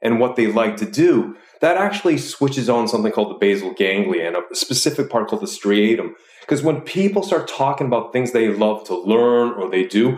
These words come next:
for example, a great way to start a conversation is maybe from a side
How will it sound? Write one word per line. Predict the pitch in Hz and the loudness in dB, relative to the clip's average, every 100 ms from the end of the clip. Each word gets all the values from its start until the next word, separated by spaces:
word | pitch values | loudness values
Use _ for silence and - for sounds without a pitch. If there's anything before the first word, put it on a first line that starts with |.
| - | -2
for | - | -2
example, | 220 214 214 151 113 | 2 2 4 2 0
a | 110 | 2
great | 180 196 | 2 2
way | 160 147 | 2 0
to | 120 | -2
start | - 147 160 170 - | -2 2 2 0 -6
a | |
conversation | 104 120 110 98 - 143 185 - 92 87 - _ _ _ - | -2 0 0 -4 -2 0 0 -2 -4 -4 -8 _ _ _ -2
is | 131 | 0
maybe | 147 156 151 | 2 2 0
from | 143 123 | 0 0
a | |
side | 113 - 151 139 156 143 107 | -2 -2 0 2 2 0 -2